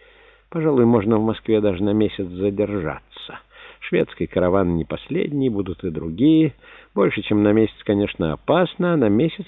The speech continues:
ничего можно. Так быстро милославским боярина не сожрать. Да и неприлично, пока траур по государю. А с книгами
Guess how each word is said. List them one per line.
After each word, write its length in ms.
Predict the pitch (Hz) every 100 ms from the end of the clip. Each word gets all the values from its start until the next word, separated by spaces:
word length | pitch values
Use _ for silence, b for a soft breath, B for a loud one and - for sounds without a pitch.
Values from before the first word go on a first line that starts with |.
| -
ничего 560 | 151 147 156 123 113
можно. 680 | 110 107 113 113 98 113 110 B B B -
Так 240 | 160 120
быстро 420 | 92 135 - 131
милославским 800 | 127 104 85 - 110 - - 120
боярина 540 | 104 85 95 110 110 113
не 200 | 101 101 -
сожрать. 760 | 107 92 73 82 80 - - - B B -
Да 100 | 123
и 100 | 190
неприлично, 800 | 131 113 107 90 101 - - 101
пока 220 | 92 95
траур 440 | - 87 92 87
по 140 | - 98
государю. 640 | 85 101 87 92 95 101 - B B B
А 80 | -
с 120 | -
книгами 720 | - 92 147 135 123 120 113